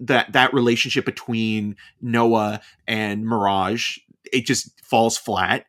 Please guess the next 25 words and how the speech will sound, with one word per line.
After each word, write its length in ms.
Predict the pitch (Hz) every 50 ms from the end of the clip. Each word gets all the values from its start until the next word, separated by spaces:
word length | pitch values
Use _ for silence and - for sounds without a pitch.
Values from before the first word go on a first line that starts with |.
| - - - _ _ -
Um, 500 | 110 110 107 107 101 101 98 101 101 - _ -
y-, 80 | 117 -
you 160 | - 139 139
know, 120 | 123 117 110
the, 160 | 117 113 -
the 80 | - 113
battle 360 | - 113 101 107 123 143 143
sequences 640 | - - - 135 - - 143 120 - 139 123 113 - -
all 220 | 107 107 113 117
kind 240 | - - - 123 117
of 100 | 117 107
feel 240 | - - 123 117 110
the 120 | 101 113
same. 500 | 107 - - - 117 98 101 107 123 135
You 140 | 127 127 139
could, 160 | - - 127 -
you 100 | 156 156
could, 180 | 139 170 - -
t-, 100 | - 160 -
you 120 | 165 160
could 160 | 139 175 147
cut 180 | - - 202 220
a 40 | 214
scene 300 | - - 175 165 160 151
from 340 | - 156 135 127 123 117